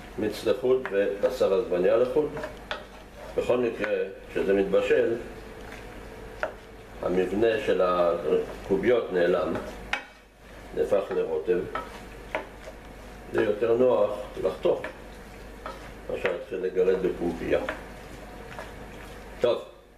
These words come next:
אש נמוכה, ניתן לזה להתבשל. אה, כמובן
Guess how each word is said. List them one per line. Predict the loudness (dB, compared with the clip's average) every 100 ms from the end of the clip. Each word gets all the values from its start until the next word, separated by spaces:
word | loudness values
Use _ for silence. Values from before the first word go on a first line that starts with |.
| -6 -4 -4 -4 -4 -6 -12 -10 0
אש | 0 2
נמוכה, | 2 2 2 2 2 0 -4 -10
ניתן | -2 0
לזה | 0 -4 -10
להתבשל. | -10 -6 0 2 2 0 -6 -12 -14 -16 -16 -16 -16 -16 -16 -2 2
אה, | 2 2 4 6 6 8 6 4 0 -12 -14 -14 -14 -16 -16 -16 -16 -16 -18 -16 -8 2
כמובן | 4 4